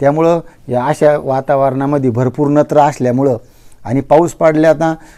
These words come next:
ते असं भरपूर आपण गोण्याने किती टाकणार, ते पाण्याच्या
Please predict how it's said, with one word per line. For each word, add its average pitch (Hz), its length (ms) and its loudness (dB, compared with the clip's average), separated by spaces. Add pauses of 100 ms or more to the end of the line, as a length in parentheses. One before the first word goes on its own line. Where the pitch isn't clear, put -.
(120)
ते 147 40 -2
असं 151 340 2
भरपूर 135 340 2
आपण 151 280 2
गोण्याने 160 340 2
किती 175 200 -2
टाकणार, 143 460 -2
ते 123 140 -6
पाण्याच्या 143 480 -2